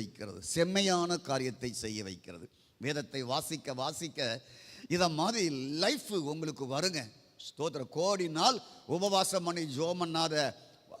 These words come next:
நடக்காத அற்புதங்கள் எல்லாம் நீங்கள் வேதத்தை வாசிக்க வாசிக்க உங்களுக்குள்ளேயே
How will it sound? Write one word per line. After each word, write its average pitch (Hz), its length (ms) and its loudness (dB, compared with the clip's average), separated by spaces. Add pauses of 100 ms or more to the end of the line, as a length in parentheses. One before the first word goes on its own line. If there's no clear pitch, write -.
(340)
நடக்காத 175 340 2 (100)
அற்புதங்கள் 180 520 2
எல்லாம் 240 260 8 (500)
நீங்கள் 139 280 -2
வேதத்தை 220 380 4 (120)
வாசிக்க 226 420 2 (100)
வாசிக்க 165 520 0 (400)
உங்களுக்குள்ளேயே 135 600 8